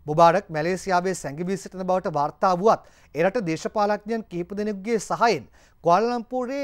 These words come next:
වේලෙන්නේ සිටින බවයි හෙළි වෙලා තියෙන්නේ. මුබාරක් අල්ලා ගැනීම සඳහා මෙරට බලධාරීන් හෝ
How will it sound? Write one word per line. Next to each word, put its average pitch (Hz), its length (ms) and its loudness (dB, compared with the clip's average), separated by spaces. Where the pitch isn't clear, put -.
වේලෙන්නේ 254 560 -2
සිටින 240 280 -8
බවයි 240 280 0
හෙළි 233 160 -6
වෙලා 202 180 2
තියෙන්නේ. 110 460 -8
මුබාරක් 170 440 4
අල්ලා 160 280 2
ගැනීම 180 340 -4
සඳහා 180 380 -2
මෙරට 175 320 -6
බලධාරීන් 180 600 -2
හෝ 180 180 0